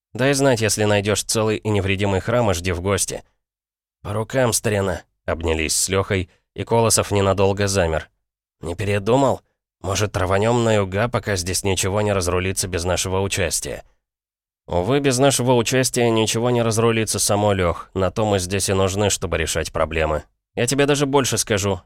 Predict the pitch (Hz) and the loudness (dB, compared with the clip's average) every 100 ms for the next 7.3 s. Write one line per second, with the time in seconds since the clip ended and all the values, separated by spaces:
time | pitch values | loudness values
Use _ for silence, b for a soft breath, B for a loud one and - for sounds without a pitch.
0 | - 87 92 101 104 101 98 95 123 113 | -6 -2 0 0 2 2 2 0 2 0
1 | 95 95 90 101 95 92 92 85 87 - | 0 -2 -2 0 0 0 0 0 -2 -4
2 | b b - 85 107 120 117 117 104 - | b b -4 0 4 4 2 0 0 0
3 | 107 107 98 - 95 85 80 - _ - | 0 2 0 0 2 2 0 -6 _ -6
4 | 107 - - 131 120 113 113 107 107 104 | -2 0 2 2 2 0 -2 -2 -2 -2
5 | 107 104 101 95 95 80 - _ _ _ | -2 0 2 4 2 0 -6 _ _ _
6 | _ _ _ _ - 110 113 120 131 117 | _ _ _ _ -12 -6 -4 -2 0 2
7 | 113 101 80 | 0 -2 -6